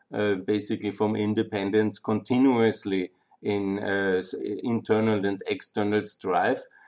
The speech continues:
and then obviously the civil war. And Greece was in no ways, um, a very successful country, to say the least.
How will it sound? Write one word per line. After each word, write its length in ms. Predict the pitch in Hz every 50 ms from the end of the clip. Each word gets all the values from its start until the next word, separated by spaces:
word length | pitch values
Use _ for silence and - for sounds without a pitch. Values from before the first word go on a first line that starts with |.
| _ _
and 240 | - - 113 107 101
then 320 | 214 226 - 214 110 113 113
obviously 680 | - 110 98 98 110 110 110 110 107 - - 110 110
the 140 | 107 - 101
civil 380 | - - 110 107 104 110 104 98
war. 400 | 90 90 90 92 107 127 - - - - _ _ _ -
And 120 | 110 95
Greece 380 | - 113 110 117 107 110 - -
was 460 | - 113 98 104 104 107 104 - -
in 180 | 120 110 107 104
no 220 | 104 110 123 127
ways, 540 | 117 104 107 107 110 117 113 110 - - -
um, 580 | 107 107 101 101 101 98 98 95 98 98 101 -
a 120 | - 107
very 320 | 95 98 110 110 110 107 101
successful 600 | - - 101 - - 110 98 - - - 101 90
country, 460 | - - 110 120 101 - - 92 87
to 140 | - - 95
say 180 | - - 98
the 140 | 95 95 95
least. 320 | 90 90 104 117 117 -